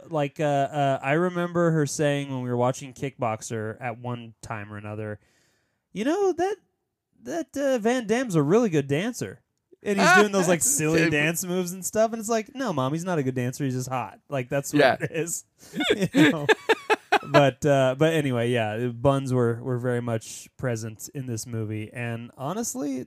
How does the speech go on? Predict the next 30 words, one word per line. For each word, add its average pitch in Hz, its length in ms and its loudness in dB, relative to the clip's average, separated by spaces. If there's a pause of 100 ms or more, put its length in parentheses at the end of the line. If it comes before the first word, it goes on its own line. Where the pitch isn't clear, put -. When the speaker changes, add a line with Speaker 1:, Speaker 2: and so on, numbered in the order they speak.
Speaker 1:
the, 170 260 -8 (120)
the, 151 280 -4 (120)
the 135 120 -6
females 233 880 -6 (880)
were 156 540 0
lovely 113 600 -4 (140)
in 127 120 -8
this 120 200 -8
movie. 98 380 -12
Ladies, 190 720 -8
if 147 280 -12
you're 123 160 -4
in 202 200 -4
this 208 180 -6
movie 185 460 -2
and 127 80 -6
you 127 80 -4
showed 175 280 -2
off 170 160 -4
your 160 120 -4
physique, 147 500 -6
you're 208 140 -8
fabulous, 220 760 -4
you're 180 180 -8
gorgeous. 139 540 -2 (380)
But - 80 -12
I'm 175 100 -10
sorry, 202 600 -2 (140)
Mel, 180 420 -2
uh, 160 240 0